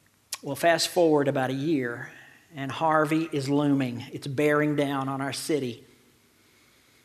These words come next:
Their neighborhood was known to be flood prone, and so they decided to play it safe and go stay with Philip's parents where it did not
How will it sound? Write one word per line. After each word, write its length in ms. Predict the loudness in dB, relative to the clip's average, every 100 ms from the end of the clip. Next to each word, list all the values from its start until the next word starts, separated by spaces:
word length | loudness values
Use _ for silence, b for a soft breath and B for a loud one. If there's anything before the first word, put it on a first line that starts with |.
| b b b b b b _
Their 360 | 4 4 2 -2
neighborhood 560 | 4 6 6 6 4 4
was 180 | 2 2
known 540 | 4 4 4 0 -4 -14 -20 _ _
to 100 | -4
be 440 | 2 2 0 -10 -20 _ _
flood 480 | -10 0 4 4 2
prone, 500 | 2 4 4 0 -6 -16 _ _ _ _ _ _ _ _ -10 -6
and 120 | 0
so 120 | 2
they 100 | 4
decided 580 | 2 2 4 6 4 0 -4 -18 -12
to 80 | -4
play 240 | 4 6 6
it 100 | 2
safe 400 | 2 4 4 2
and 120 | 2
go 140 | 2
stay 360 | 2 2 4 4
with 240 | 2 0 -6 B B B
Philip's 380 | 2 6 6 2
parents 600 | -4 -2 -2 -4 -8 -2
where 200 | 0 2
it 180 | 0 0
did 160 | -2 0
not 260 | -2 -4